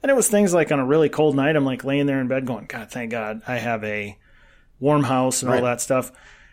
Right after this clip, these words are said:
Speaker 1: And then you're thinking, "I should put something in there again to think that I'm thankful." And then it's cold again, and you're like, "Can I s-, can I say that again? Or are people gonna be, I'm just repeating stuff?" And
Speaker 2: I
Speaker 1: I
Speaker 2: think
Speaker 1: just went, it was too much fucking work.
Speaker 2: Yeah, you just get up and you go, "I appreciate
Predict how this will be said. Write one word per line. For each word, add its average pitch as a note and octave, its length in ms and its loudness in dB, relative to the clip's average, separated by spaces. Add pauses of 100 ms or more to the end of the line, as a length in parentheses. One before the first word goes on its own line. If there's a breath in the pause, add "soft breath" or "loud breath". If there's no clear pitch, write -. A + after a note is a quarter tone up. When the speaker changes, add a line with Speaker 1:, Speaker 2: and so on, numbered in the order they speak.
(180 loud breath)
Speaker 1:
And D#3+ 140 2
then F3+ 140 4
you're F3 160 4
thinking, E3 540 0
"I D#3 60 2
should D3+ 220 0
put G3 180 0
something F3 300 0
in E3 100 2
there E3 160 2
again D#3 320 2
to C3+ 60 -2
think D#3+ 240 -2
that D3 120 2
I'm C3+ 100 2
thankful." D3 760 2 (200 loud breath)
And C#3 120 0
then D3 300 2 (100)
it's - 140 -4
cold D#3 300 2
again, D3 380 2
and D3 120 4
you're C3+ 120 4
like, C3 280 0 (280)
"Can E3+ 100 -2
I F#3+ 60 2
s-, - 180 -4 (200)
can F#3+ 120 -4
I F#3+ 40 0
say F#3+ 200 0
that A#3 160 0
again? A#3 320 0
Or G#3 120 2
are C#3 40 0
people D#3 340 0
gonna C#3+ 200 0
be, C3+ 160 0
I'm A#2 180 0
just - 240 -10
repeating E3 400 -2
stuff?" F3 360 -2
And D#3+ 80 0
Speaker 2:
I D#3 40 4
Speaker 1:
I - 20 2
Speaker 2:
think D3+ 80 -2
Speaker 1:
just D#3 140 -2
went, D#3 160 -2
it F3+ 120 -2
was G#3+ 120 -6
too - 120 -2
much C#4+ 160 0
fucking F3 340 0
work. G3+ 140 2
Speaker 2:
Yeah, A#3+ 140 2
you A3 80 -2
just G#3 140 -6
get F#3 120 -4
up E3 40 -6
and D#3+ 80 -6
you C#3+ 60 0
go, C3+ 220 0
"I G#3+ 100 -4
appreciate D#3 800 -4